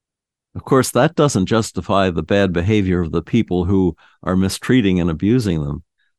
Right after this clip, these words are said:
Their next life's karma is being made from what they do right now, so they better wise up. But setting that aside, I wouldn't put it past God to have a white racist born next time into a black body,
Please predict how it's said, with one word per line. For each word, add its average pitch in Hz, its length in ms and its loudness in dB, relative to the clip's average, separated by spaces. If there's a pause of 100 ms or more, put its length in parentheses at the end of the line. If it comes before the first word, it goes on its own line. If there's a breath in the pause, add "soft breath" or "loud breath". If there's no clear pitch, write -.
(920)
Their 139 200 4
next 101 320 0
life's - 500 -6
karma 87 580 -2
is 90 140 -4
being 101 280 2
made 98 480 0
from 98 240 -2
what 98 180 -2
they 113 160 2
do 98 200 0
right 90 280 -2
now, 85 460 -2
so 80 200 -6
they 90 120 -2
better 98 280 0
wise 90 340 0
up. 101 280 -4 (960)
But - 160 -4
setting 180 340 2
that 127 180 4
aside, 101 460 0
I 107 140 0
wouldn't 143 340 -2 (120)
put 135 120 0
it 98 160 0
past 95 340 0
God 92 280 0
to 71 100 -2
have 92 180 -2
a 90 80 0
white 98 260 0
racist - 580 -2
born 98 320 0
next 90 240 -4
time 92 320 -2
into 82 220 -2
a 78 40 -4
black 90 340 -2
body, 82 420 -2